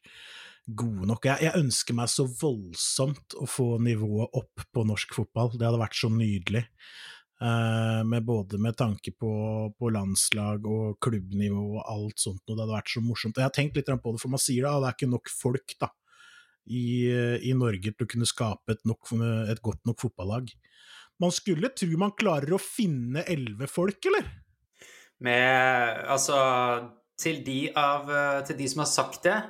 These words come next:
Speaker 2: gå og finn deg en krok, og skam deg. Du skal ikke se lenger enn til, til øya hvor jeg og Jakob kommer fra.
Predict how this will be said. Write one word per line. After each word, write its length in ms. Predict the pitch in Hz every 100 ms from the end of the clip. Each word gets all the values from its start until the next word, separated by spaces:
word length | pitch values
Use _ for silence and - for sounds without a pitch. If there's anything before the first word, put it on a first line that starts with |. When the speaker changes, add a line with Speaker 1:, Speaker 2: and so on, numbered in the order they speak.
| -
Speaker 2:
gå 200 | 107 135
og 380 | 143 139 147 143
finn 240 | 135 123
deg 220 | 123 135 -
en 200 | 123 120
krok, 340 | 185 262 - -
og 200 | - 135
skam 320 | - - 98 98
deg. 260 | 104 95 - _
Du 120 | 139
skal 240 | 139 147 143
ikke 200 | 156 160
se 320 | - - 147 165
lenger 380 | 156 135 139 131
enn 100 | 123
til, 360 | 135 131 131
til 180 | 127 127
øya 180 | 120 123
hvor 280 | 127 135 135
jeg 160 | 131 127
og 160 | 123
Jakob 300 | 127 117 123 -
kommer 220 | 127 120
fra. 140 | 170